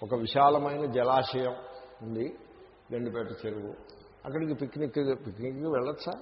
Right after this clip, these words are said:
అలాంటిది ఏదైనా ఉండి ఉంటుందా? నేను ఎప్పుడూ ఎరగను. వెళ్ళారనుకోండి.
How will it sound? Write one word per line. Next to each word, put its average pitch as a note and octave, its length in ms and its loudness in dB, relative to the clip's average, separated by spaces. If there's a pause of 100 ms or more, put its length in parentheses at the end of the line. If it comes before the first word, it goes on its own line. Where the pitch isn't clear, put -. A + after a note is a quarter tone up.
(120)
అలాంటిది D3+ 420 -2
ఏదైనా D3+ 180 -2
ఉండి D3+ 220 -4
ఉంటుందా? D#3+ 340 -8
నేను B2 220 -4
ఎప్పుడూ C3 260 -4
ఎరగను. B2 460 -6 (540)
వెళ్ళారనుకోండి. B2+ 680 4